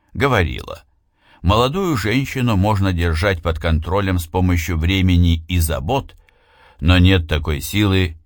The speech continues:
известной человечеству, которая могла бы держать под контролем женщину в возрасте». Примечание. Дороти Сейерс, тысяча восемьсот девяносто третий, тысяча девятьсот пятьдесят седьмой годы,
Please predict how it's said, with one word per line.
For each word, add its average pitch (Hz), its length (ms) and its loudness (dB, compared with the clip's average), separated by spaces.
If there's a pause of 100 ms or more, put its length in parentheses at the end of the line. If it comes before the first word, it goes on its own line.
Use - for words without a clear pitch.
(160)
известной 87 540 0
человечеству, 95 680 -6
которая 92 420 -2
могла 87 300 0
бы 87 140 0
держать 82 400 0
под 87 140 -4
контролем 120 680 0 (280)
женщину 98 640 2
в 117 80 -4
возрасте». 64 640 -10 (840)
Примечание. 131 800 -6 (460)
Дороти 180 600 0
Сейерс, 82 800 -4 (240)
тысяча 98 380 -2
восемьсот 85 460 0
девяносто 80 580 2
третий, 82 560 -4 (320)
тысяча 85 400 -2
девятьсот 85 420 -2
пятьдесят 82 440 -2
седьмой 76 420 -8
годы, 151 400 -6